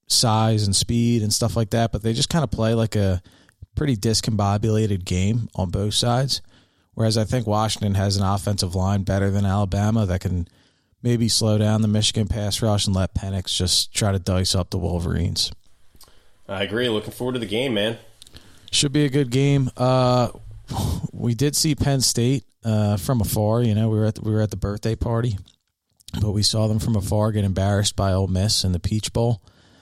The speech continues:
Speaker 1: And, you know, I, I went on the message boards after the game, the insiders, all the honks, and they're starting to turn on J F, Bomb, believe it or not. Like, people were pissed. And I know you've been preaching it for years, and I,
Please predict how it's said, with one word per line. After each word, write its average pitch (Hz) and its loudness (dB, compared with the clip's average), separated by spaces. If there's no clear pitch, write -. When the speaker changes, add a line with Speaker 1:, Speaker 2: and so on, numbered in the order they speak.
Speaker 1:
And, 113 2
you 127 0
know, 113 2
I, 120 0
I 107 0
went 110 2
on 123 2
the 127 2
message 123 0
boards 131 0
after 127 0
the 131 0
game, 123 2
the 117 2
insiders, 120 2
all 120 2
the 127 0
honks, 120 0
and 107 2
they're 107 2
starting 139 0
to 139 0
turn 131 0
on 123 2
J 107 2
F, 117 0
Bomb, 90 -2
believe 104 0
it 117 0
or 113 2
not. 107 0
Like, - -4
people 117 0
were 113 0
pissed. - -4
And 98 2
I 95 0
know 120 2
you've 123 0
been 117 -2
preaching 123 0
it 117 -2
for 120 -2
years, 117 2
and 98 2
I, 104 2